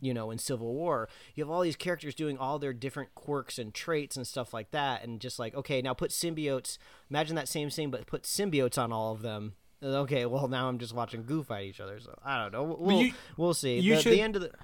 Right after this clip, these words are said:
Speaker 2: well, I'm just gonna say, go read Maximum Carnage, which is, like, a fourteen book series from the,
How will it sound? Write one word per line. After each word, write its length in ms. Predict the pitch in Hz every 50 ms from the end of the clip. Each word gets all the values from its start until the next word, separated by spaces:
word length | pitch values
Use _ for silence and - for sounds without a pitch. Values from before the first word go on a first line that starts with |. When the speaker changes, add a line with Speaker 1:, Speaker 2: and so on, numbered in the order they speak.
| - - - - - -
Speaker 2:
well, 180 | 180 190 208 208
I'm 100 | 214 226
just 120 | 226 -
gonna 100 | - 226 -
say, 120 | 202 165
go 240 | 147 123 160 180 202
read 320 | 196 185 202 202 190 175
Maximum 560 | 156 143 139 139 147 - - - 160 156 151
Carnage, 420 | 147 - 135 127 120 117 120 117 120
which 160 | 123 120 -
is, 140 | 131 113 120
like, 160 | 127 123 127
a 80 | 123 113
fourteen 540 | - - 147 139 135 135 - 143 143 139
book 280 | 127 139 131 127 - -
series 340 | - - 131 120 120 113 110
from 280 | - 123 120 117 117
the, 260 | 117 120 113 113 110